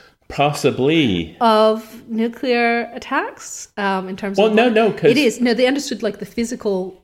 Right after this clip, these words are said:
Speaker 2: destructive force.
Speaker 1: Well, this was published in nineteen forty-nine, so that's four years after the two bombs in Japan.
Speaker 2: Yes, in, in Hiroshima and Nagasaki.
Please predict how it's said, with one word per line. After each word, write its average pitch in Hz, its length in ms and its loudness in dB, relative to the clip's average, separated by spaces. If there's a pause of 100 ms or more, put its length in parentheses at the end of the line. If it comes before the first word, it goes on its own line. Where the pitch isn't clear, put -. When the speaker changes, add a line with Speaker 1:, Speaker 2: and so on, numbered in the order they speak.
Speaker 2:
destructive 220 680 -4
force. - 600 -12
Speaker 1:
Well, 131 180 0
this 127 340 0
was 165 100 -8
published 127 400 -4
in 113 60 -6
nineteen 104 280 -6
forty-nine, 95 540 -4
so - 120 -6
that's 98 180 0
four 95 200 -6
years 90 340 -6 (120)
after 92 420 -6
the 82 100 -10
two 87 280 -8
bombs 85 460 -8
in 80 140 -12
Japan. 233 220 -6
Speaker 2:
Yes, 98 180 -8
in, 208 340 -6
in 202 240 -8
Hiroshima 196 380 -6
and 180 60 -6
Nagasaki. 180 460 -10